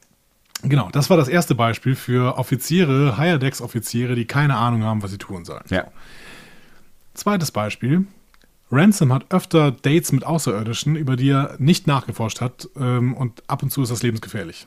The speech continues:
Speaker 1: So. Hm?
Speaker 2: Ja.
Speaker 1: Wir sehen also, äh, Ransom und Mariner, beziehungsweise, äh, Mariner sitzt daneben, aber Ransom hat ein Date mit einem Salzvampir. Hm?
Speaker 2: Der, der
Speaker 1: Ich
Speaker 2: sich
Speaker 1: weiß
Speaker 2: auch mal
Speaker 1: nicht,
Speaker 2: kurz
Speaker 1: wie oft
Speaker 2: verwandelt, ja.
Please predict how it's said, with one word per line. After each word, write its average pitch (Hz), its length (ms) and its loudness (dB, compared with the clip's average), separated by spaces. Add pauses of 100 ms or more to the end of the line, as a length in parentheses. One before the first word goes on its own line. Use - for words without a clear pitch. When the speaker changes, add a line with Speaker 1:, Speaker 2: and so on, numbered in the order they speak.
Speaker 1:
So. - 60 -12 (580)
Hm? 190 100 0 (760)
Speaker 2:
Ja. 101 200 0
Speaker 1:
Wir 110 120 -2
sehen 123 260 0
also, 110 400 -6
äh, 123 80 -8
Ransom 120 1120 -2
und 151 220 4
Mariner, 127 560 2 (260)
beziehungsweise, 110 720 -4 (120)
äh, 104 140 -4
Mariner 113 380 0
sitzt 110 200 -6
daneben, 104 340 -2
aber 101 120 -2
Ransom 113 300 -2
hat 110 80 -4
ein 107 100 -4
Date 104 300 -6 (640)
mit 190 140 0
einem 190 140 8
Salzvampir. 107 680 2 (600)
Hm? 156 160 4 (1120)
Speaker 2:
Der, 113 240 4
der 110 120 2
Speaker 1:
Ich 110 60 2
Speaker 2:
sich 127 100 4
Speaker 1:
weiß 127 80 4
Speaker 2:
auch 113 40 6
mal 120 100 8
Speaker 1:
nicht, 110 80 -2
Speaker 2:
kurz 139 120 6
Speaker 1:
wie - 60 4
oft 110 160 4
Speaker 2:
verwandelt, 127 460 4
ja. 104 300 2